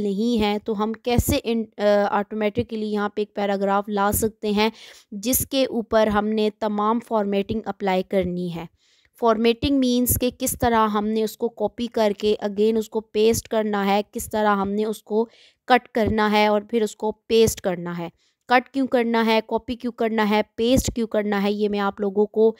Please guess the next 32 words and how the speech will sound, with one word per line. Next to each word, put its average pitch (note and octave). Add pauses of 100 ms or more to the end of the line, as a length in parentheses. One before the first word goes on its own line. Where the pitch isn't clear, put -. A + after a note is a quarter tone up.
(360)
अ, G3+
यहाँ G#3
पे A3+
एक -
पैराग्राफ, G#3+ (100)
अ, -
अ, G#3 (400)
सामने G#3
एक, G#3 (460)
अ, G#3
शो G#3+
करके G#3+
फिर G#3+
बताती G#3
हूँ A3
कि A3 (140)
किस A#3+
लिए G3+
करना F3
है। F3+
तो G#3+
सबसे C4+
पहले C4+
हम B3
पैराग्राफ, A3
अ, G#3+
लाने G#3
के A3
लिए G#3+
is F#3+
equal A3+
to B3+